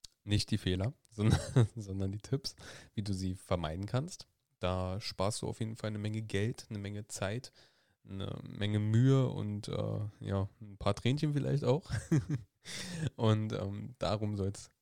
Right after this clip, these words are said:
in diesem Podcast gehen. Ich werd ja auch ab und zu, wenn, äh, jetzt nicht zum Beispiel wie heute, ist ja jetzt, äh, gerade Betriebsferien, äh, der Betrieb ist gerade geschlossen, ich war ja so heute nicht arbeiten,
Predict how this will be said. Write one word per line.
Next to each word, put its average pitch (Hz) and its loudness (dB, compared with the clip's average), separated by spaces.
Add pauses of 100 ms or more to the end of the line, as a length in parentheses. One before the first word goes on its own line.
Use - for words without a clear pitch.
(120)
in 101 -10
diesem 92 -6
Podcast - -4
gehen. - -20 (640)
Ich - -8
werd 117 6
ja 131 6
auch 113 4
ab - -4
und 123 0
zu, 139 0 (300)
wenn, 104 0
äh, 101 0
jetzt - -4
nicht 104 -4
zum 101 -6
Beispiel 98 -2
wie 95 4
heute, 120 0
ist 113 -6
ja 101 -2
jetzt, 98 -6
äh, 101 -2
gerade 92 -4
Betriebsferien, 135 -2
äh, 98 -4
der 90 -4
Betrieb 92 -6
ist - -8
gerade - -8
geschlossen, 95 -4
ich - -6 (120)
war 92 -2
ja 104 0
so 101 0
heute 98 2
nicht 98 -2
arbeiten, 110 0